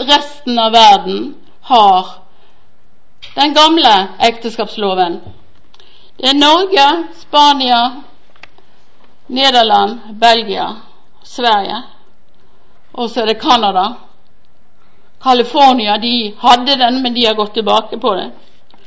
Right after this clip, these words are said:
Så det er noen få land i verden som har denne likekjønnet ekteskapslov, og resten av verden har et fellesskap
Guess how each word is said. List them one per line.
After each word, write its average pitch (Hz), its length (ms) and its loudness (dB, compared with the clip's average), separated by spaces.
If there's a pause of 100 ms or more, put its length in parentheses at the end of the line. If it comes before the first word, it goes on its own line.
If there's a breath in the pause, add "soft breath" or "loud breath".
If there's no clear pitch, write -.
(360 soft breath)
Så - 100 -10
det 330 120 2
er 453 100 2
noen 415 200 0
få 523 260 4 (160)
land 269 640 2
i 262 160 -4
verden 233 640 4
som 311 160 0
har 254 320 6
denne 214 320 0 (840 soft breath)
likekjønnet 233 720 0 (100)
ekteskapslov, 202 760 -4 (640 soft breath)
og 311 200 2
resten 294 340 0
av 233 100 6
verden 214 440 6
har 208 420 6
et 208 140 -6
fellesskap 208 720 2